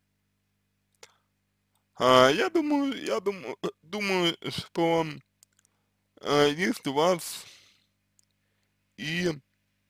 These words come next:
э, характерное такое, я скажу сейчас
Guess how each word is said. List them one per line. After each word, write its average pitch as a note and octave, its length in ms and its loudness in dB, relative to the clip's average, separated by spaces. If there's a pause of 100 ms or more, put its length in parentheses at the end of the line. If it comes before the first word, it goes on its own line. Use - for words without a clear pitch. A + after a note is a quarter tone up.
(1080)
э, C3+ 400 4
характерное D#3+ 920 -2 (1200)
такое, C3 640 -4 (800)
я B2 280 0
скажу B2+ 600 -4 (400)
сейчас - 560 -6